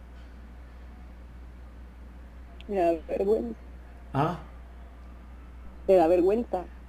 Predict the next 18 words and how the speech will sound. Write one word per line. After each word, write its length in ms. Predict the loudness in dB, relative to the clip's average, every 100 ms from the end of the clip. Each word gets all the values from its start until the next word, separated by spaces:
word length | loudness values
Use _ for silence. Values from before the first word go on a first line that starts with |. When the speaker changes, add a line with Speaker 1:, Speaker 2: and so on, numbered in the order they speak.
| -4
Speaker 2:
Ay, 140 | -2 2
¿y 40 |
vergüenza 540 | 8 8 8 2 4 4
de 120 | 6
qué? 200 | 4 6
No 140 | 6
son 160 | 2 2
costales 420 | 0 2 2 2
con 180 | 0 4
huesos. 460 | 6 6 2 -6 -10 -16 -16 -16 -16 -16 -16 -16 -16 -16 -16 -16 -16 -16 -16 -16 -16 -16 -4
Y 80 | 2
cuando 240 | 4 6
llegan 220 | 6 6 4
al 100 | 4
cementerio 560 | 4 2 4 4 4
no 100 | 2
se 120 | 2 0
pudren 480 | 2 4 4 2